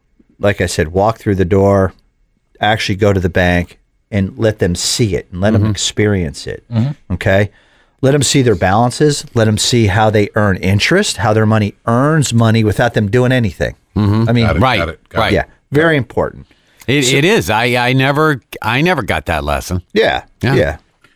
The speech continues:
Speaker 3: It shows.
Speaker 2: Uh,
Speaker 1: What this actually <laughs> exposes the kids to, and that I think you wanna really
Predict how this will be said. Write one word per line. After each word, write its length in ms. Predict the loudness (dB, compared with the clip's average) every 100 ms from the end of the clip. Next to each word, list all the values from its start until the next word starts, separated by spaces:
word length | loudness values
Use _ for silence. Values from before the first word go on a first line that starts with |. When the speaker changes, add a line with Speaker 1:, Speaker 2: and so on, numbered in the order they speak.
| _
Speaker 3:
It 120 | -2
shows. 460 | -2 -2 -6 -10 -14 -6
Speaker 2:
Uh, 100 | -4 -4 -14 -20 -20 _ -20 _ -20 -6
Speaker 1:
What 320 | 2 2 2
this 200 | 0 0
actually 420 | 2 0 0 -2 -2
<laughs> 20 |
exposes 680 | -4 -2 2 2 2 -2
the 100 | -2
kids 380 | -4 0 0 -2
to, 220 | 0 2 4
and 100 | 2
that 100 | 2
I 100 | 0
think 300 | 0 -4 0
you 100 | 0
wanna 300 | 2 2 2
really 560 | 2 4 4 2 0